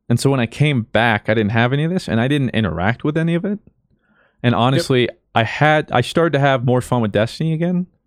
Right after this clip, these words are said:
Speaker 1: once I finally was like, "Okay, I'm gonna figure whatever the fudge this is out."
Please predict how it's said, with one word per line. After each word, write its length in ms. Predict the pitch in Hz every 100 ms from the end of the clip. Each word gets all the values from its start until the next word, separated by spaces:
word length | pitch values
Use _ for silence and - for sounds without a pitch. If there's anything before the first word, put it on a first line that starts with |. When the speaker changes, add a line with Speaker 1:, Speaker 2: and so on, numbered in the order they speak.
| _ _ _ _ _
Speaker 1:
once 220 | 120 127 127
I 80 |
finally 680 | 117 - 113 113 110 107 101
was 220 | 104 104
like, 260 | 101 92 -
"Okay, 280 | 92 - 80
I'm 160 | 95 101
gonna 140 | 101
figure 320 | - 101 90 87
whatever 340 | 98 95 92
the 80 | 92
fudge 260 | - 82
this 200 | 92 78
is 120 | 67 85
out." 200 | -